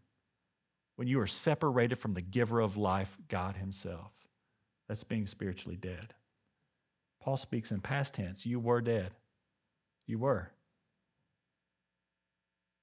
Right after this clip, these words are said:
God made, again past tense, alive with him. Let's pause again. When Jesus came out of the grave,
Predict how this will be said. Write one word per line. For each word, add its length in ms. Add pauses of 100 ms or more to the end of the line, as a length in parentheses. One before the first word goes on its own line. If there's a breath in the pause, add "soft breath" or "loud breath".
(180)
God 540 (640)
made, 640 (160)
again 400
past 400
tense, 380 (520)
alive 800
with 240
him. 320
Let's 240
pause 380
again. 480 (2750)
When 180
Jesus 440
came 300
out 180
of 80
the 80
grave, 800